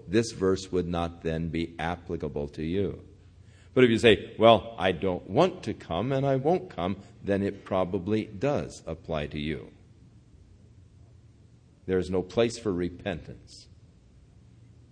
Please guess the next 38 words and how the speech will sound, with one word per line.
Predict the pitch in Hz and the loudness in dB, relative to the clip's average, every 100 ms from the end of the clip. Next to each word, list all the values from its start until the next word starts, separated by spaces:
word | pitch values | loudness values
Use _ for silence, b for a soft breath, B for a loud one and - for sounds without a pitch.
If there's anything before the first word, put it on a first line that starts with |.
| - | -12
Impossible | 82 85 101 90 90 92 | -10 -2 2 2 0 -4
to | 98 | 0
renew | 104 113 131 | 0 0 0
you. | 85 | 0
And, | 85 87 | -2 -2
and | 85 87 | -4 -2
you | 90 | -4
have | 80 90 85 | -2 -2 -2
that | 82 | -6
hardened | - 92 95 107 95 | -2 -2 0 -2 -4
heart. | 120 110 - 82 | -4 -4 -6 -6
And, | 80 - B B B | -8 -8 B B B
and, | 80 85 82 73 - | -4 -4 -4 -8 -6
and | 90 87 | -2 -2
if | 82 | -4
a | 85 | -8
person | - 123 - 98 90 B B | 0 2 2 -4 -6 B B
has | - 127 160 | 0 2 2
that | 120 92 | 0 -2
kind | 101 | -2
of | 87 | -2
heart, | 95 95 | -2 -2
say, | 95 95 | -4 -4
"Hey, | 101 | -4
I | 73 | -6
want | 73 76 | -8 -6
nothing | 90 104 | -4 -2
to | 101 | -2
do | |
with | 117 | -2
it. | 92 | -4
I | 240 | -4
know, | 214 104 107 | -4 -6 -4
I've | 98 113 | -6 -4
been | 104 107 | -6 -4
there, | 107 110 - B B - | -4 -4 -8 B B -10
man. | 98 104 113 | -4 -4 -2
I, | 101 113 | -4 -6